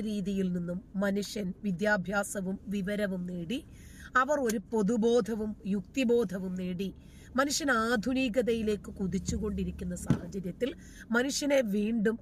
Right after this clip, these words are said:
ആറാം നൂറ്റാണ്ടിൻ്റെ ഗോത്ര രീതിയിലേക്ക് കൊണ്ടുപോയി തളച്ചിടാൻ ശ്രമിക്കുന്ന ഒരു രീതി. അതാണ് ആണും പെണ്ണും ഇടകലരരുത് എന്ന രൂപത്തിൽ എ പി കാന്തപുരം ഒരു പ്രമേയം പാസ്സാക്കുകയും അതിനെ കൊണ്ടുപിടിച്ച് വേറെ കുറെ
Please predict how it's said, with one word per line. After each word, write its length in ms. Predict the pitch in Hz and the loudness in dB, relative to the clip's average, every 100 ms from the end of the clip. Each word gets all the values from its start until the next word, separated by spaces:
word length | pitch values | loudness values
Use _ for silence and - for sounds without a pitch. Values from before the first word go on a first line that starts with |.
| - | -4
ആറാം 640 | 185 196 208 240 240 240 233 | -2 2 4 4 4 2 0
നൂറ്റാണ്ടിൻ്റെ 800 | 202 - 202 196 190 185 185 180 - - 190 | -4 -2 -2 -2 -2 -2 -2 -4 -10 -8 0
ഗോത്ര 540 | 185 208 220 - 247 233 | 4 4 2 0 2 2
രീതിയിലേക്ക് 720 | 185 190 185 190 190 180 - | 2 0 0 -2 0 -2 -6
കൊണ്ടുപോയി 540 | 180 185 185 185 185 175 - | -10 -8 -8 -6 -6 -6 -4
തളച്ചിടാൻ 540 | 196 185 180 208 180 175 | -2 -2 -4 -6 -8 -8
ശ്രമിക്കുന്ന 480 | - 190 185 - - | -10 -10 -12 -14 -16
ഒരു 200 | - - | -16 -18
രീതി. 340 | - - - - - - - - | -18 -18 -18 -20 -20 -20 -18 0
അതാണ് 320 | 202 196 175 220 - - - - - 233 | 4 6 4 2 -2 -16 -16 -16 -4 2
ആണും 460 | 240 262 294 311 302 - | 6 6 6 2 -2 0
പെണ്ണും 320 | 226 226 220 214 - | 0 0 -2 -4 -2
ഇടകലരരുത് 1000 | 233 202 262 - 220 196 202 180 185 185 - | 2 4 4 4 0 0 0 -4 -4 -6 -6
എന്ന 240 | 185 185 | -6 -4
രൂപത്തിൽ 460 | 185 165 170 - 180 156 - - - - | -4 -6 -8 -8 -8 -10 -14 -20 -16 0
എ 140 | 202 | 2
പി 220 | 202 - 214 | 2 0 -4
കാന്തപുരം 760 | - 202 196 220 220 202 196 - | -2 -2 -2 -2 -2 0 -2 -4
ഒരു 160 | 190 180 | -6 -6
പ്രമേയം 460 | 196 175 190 202 196 | -6 -4 -2 0 -2
പാസ്സാക്കുകയും 720 | 180 175 - 185 - 196 208 277 - - - - 247 | -4 -10 -10 -10 -8 -4 -2 -4 -10 -18 -18 0 2
അതിനെ 280 | 262 302 | 2 0
കൊണ്ടുപിടിച്ച് 960 | 311 - 254 247 294 285 254 269 208 - | -4 0 2 2 0 0 2 0 0 -4
വേറെ 580 | 190 185 196 262 277 285 | -4 0 4 6 6 4
കുറെ 300 | - 240 220 | 2 -4 -4